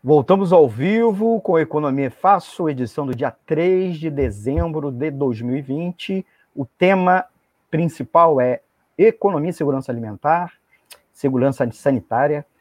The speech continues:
a necessidade de um plano emergencial em defesa dos trabalhadores. Eu cometi um ato falho aqui, porque eu trabalho com segurança alimentar, é.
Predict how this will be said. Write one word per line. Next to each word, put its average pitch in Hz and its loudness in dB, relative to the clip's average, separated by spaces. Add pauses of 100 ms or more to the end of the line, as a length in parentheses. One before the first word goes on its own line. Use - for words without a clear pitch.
(200)
a 127 -2
necessidade 127 -2
de 120 -10
um 120 -10
plano 143 -2
emergencial 120 -4
em 127 -4
defesa 117 -4
dos 113 -10
trabalhadores. 110 -2 (440)
Eu 92 -8
cometi 113 -2
um 120 2
ato 117 0
falho 101 2
aqui, 104 0
porque - -10
eu 127 0
trabalho 113 0
com - -20
segurança 107 -4
alimentar, 107 -6
é. 64 -8